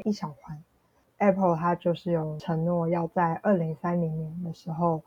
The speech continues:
实现它的百分之百碳中和目标。<laughs> 其实这个就是会影响到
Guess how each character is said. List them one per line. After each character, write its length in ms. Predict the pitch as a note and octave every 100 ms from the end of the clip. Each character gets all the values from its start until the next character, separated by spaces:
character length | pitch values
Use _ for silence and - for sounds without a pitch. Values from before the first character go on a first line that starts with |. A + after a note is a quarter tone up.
| _
实 320 | - - E3+
现 320 | D#3+ G#3 F3+ E3
它 220 | E3+ F3+
的 320 | E3+ E3 E3 -
百 160 | E3
分 240 | - G3 G#3
之 80 | A#3
百 300 | F#3 E3 D#3+
碳 300 | - G3+ F3
中 300 | F#3 E3+ F3+
和 340 | F3+ - G#3 G#3
目 200 | G3 E3
标。 480 | F3+ F3 E3+ G#3 G#3 _
<laughs> 460 | - - - - _
其 160 | - G#3
实 160 | G#3+ G#3
这 200 | C4 A#3
个 80 |
就 240 | G#3 G#3+ G#3
是 140 | G#3+
会 340 | A3 F#3+ F3 G3+ _
影 240 | F#3+ F3+
响 260 | G3 F#3+ E3
到 300 | F#3 F3+